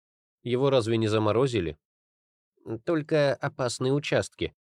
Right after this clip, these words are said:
уверенно ответил доктор Боровский, "чтобы сохранить руины древней Москвы. Остальное просто затопили".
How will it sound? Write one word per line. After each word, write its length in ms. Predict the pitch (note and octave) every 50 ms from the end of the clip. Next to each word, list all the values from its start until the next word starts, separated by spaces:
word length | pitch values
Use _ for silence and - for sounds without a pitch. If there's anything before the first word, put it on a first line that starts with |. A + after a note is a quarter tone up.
| _ _ _ _ _ _ -
уверенно 420 | - F2 F2 F2 E2 E2 E2 E2
ответил 420 | D#2+ D#2 - F2 D#2+ - - D#2 D2+
доктор 340 | D2 D#2+ D2+ - - D#2+ D#2+
Боровский, 600 | D#2 E2+ D#2+ E2 D#2 - - - - D#2+ D2+ _ _ _ _ _ _ _ _ _
"чтобы 340 | - - - A3 G3 D#3+ D#3
сохранить 540 | - C#3 - - C3 B2+ B2+ C#3+ C3+ - -
руины 340 | A#2+ B2 B2 A#2+ A2+ A2
древней 400 | G2 F#2 G#2 G#2+ G2+ F#2 G2+ G2
Москвы. 500 | G2 G2 G2 - - - F2+ E2 D#2+ D#2 - _ _ _ _ _ _ _ _ _
Остальное 580 | - G3+ D3+ - - D#3 C#3+ C3 D#3 F#3 E3+ A#2
просто 340 | - - A2+ A2+ - - G#2+
затопили". 540 | F2+ G2+ E2+ - F#2 - - F2+ D#2+ D2+ D2